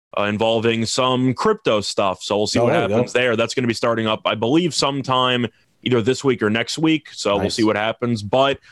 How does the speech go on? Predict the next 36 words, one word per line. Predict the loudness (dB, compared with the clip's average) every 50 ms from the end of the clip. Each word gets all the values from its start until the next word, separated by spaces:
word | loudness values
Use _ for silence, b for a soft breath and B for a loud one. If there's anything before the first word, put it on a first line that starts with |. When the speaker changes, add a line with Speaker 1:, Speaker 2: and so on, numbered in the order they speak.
| b b b b
Speaker 1:
besides | -4 0 0 2 2 0 0 0
that, | 0 0 0 0 -2 -2
gonna | -2 -2 0
be | 0 0 0 0
hosting | 0 0 -2 -2 -2 -2 -2 0 0 0 0 -2 -2
the | -2 -2 0 0 0 -2 -4 -6 _ _ _ _ _
Fantasy | -4 -2 0 0 0 0 0 0 0 0 0 -2 -6 _ _
Football | -4 -2 0 0 0 0
Podcast | 0 0 0 0 -2 -2 -2 -2 -4 -4 -6
this | -6 -6 -4 -2
week | 0 0 0 -2 -4 -6 -6
because | -2 -2 0 -2 0
Rod | 0 2 2 4 4 2 2 0
had | -2 -4 -2 -2 0 0 0 0
a | -2 -4 -10 _ _ -12
scheduling | -6 -4 -4 -2 0 0 0 0
conflict, | 0 0 -2 -2 -4 -2 0 0 0 0 -2 -6 -6 -4
and | -2 -2 0 0 0
I | -2
believe | 0 0 2 2 2 2 4 2 2 2 0 -4 -8 b b b b b b b b b _ _ 0
you're | 2 2 4
gonna | 4 4
be | 2 2
joining | 4 4 4 4 2 2
me. | 0 -2 -4 -6 _ _
So | -2 0 0 2 2
that's | 2 2 2
Speaker 2:
I | 2
Speaker 1:
gonna | 2 2 2
Speaker 2:
will | 2
Speaker 1:
be | 2
Speaker 2:
be, | 2 2 2 2
yeah. | 0 -2 -4 -8 -6 -2
Speaker 1:
a | 0 0 2 0 0
fun | -2 -2 0 0 2 2 0 0
time. | 0 0 0 0 0 0 -2 -4 -6